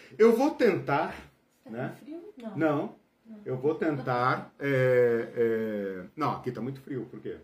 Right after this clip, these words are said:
Speaker 2: Não, achei que você tava com frio, que é uma
Speaker 1: Não,
Speaker 2: Não.
Speaker 1: não, tô bem,
Speaker 2: Tá.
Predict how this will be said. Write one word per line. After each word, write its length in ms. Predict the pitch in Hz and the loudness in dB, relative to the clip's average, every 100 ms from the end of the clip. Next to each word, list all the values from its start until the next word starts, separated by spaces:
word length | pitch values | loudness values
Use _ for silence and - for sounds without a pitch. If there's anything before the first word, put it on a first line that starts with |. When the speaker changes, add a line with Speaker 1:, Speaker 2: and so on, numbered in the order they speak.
| _ _ _ 240 | _ _ _ -18
Speaker 2:
Não, 260 | 233 214 | -16 -16
achei 180 | 208 220 | -18 -20
que 60 | 208 | -20
você 60 | |
tava 140 | 220 208 | -18 -18
com 160 | 214 | -18
frio, 240 | 214 - 196 | -20 -20 -20
que 100 | - | -20
é 160 | - - | -20 -20
uma 100 | - - 131 | -20 -14 -6
Speaker 1:
Não, 440 | 147 139 151 190 | -4 -2 -4 -6
Speaker 2:
Não. 80 | 202 | -8
Speaker 1:
não, 260 | 104 110 123 | -10 -12 -12
tô 100 | 135 | -14
bem, 260 | 98 95 | -12 -12
Speaker 2:
Tá. 60 | 113 | -14